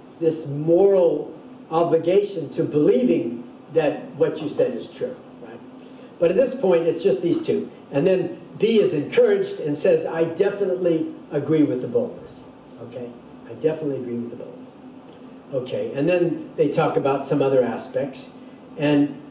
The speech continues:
then B tries to summarize, and a lot of times in an interaction, people will give a summary account.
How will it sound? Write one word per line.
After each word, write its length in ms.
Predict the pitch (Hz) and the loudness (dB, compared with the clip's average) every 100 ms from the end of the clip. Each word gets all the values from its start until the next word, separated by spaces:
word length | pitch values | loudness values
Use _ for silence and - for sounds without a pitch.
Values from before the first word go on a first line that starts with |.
| - - | -20 -4
then 480 | 160 185 180 - - | 0 2 2 -2 -8
B 300 | - 202 202 | 0 2 2
tries 340 | - 170 151 - | 2 2 2 -2
to 100 | 160 | -4
summarize, 720 | - 214 180 135 123 202 202 | -2 0 2 0 0 0 0
and 440 | 170 160 170 170 180 | 0 2 2 0 0
a 60 | |
lot 220 | 165 175 | 2 2
of 120 | 170 - | 2 0
times 340 | 156 143 151 | 0 0 0
in 220 | 151 143 | -4 -2
an 140 | 139 139 | 0 0
interaction, 720 | 139 135 127 127 156 139 - - - - - | 0 -2 -4 -4 -4 -4 -6 -16 -20 -20 -10
people 460 | 147 147 131 120 120 - - | -4 0 2 0 -2 -6 -12
will 420 | 131 127 120 120 - - - - - - - | -2 2 2 2 -8 -18 -20 -20 -20 -20 -18
give 320 | - 147 - - - - | -2 0 0 -6 -14 -10
a 100 | 120 | -8
summary 520 | - 185 165 120 117 | -2 0 2 2 0
account. 500 | - 113 113 170 | -4 -4 -4 -4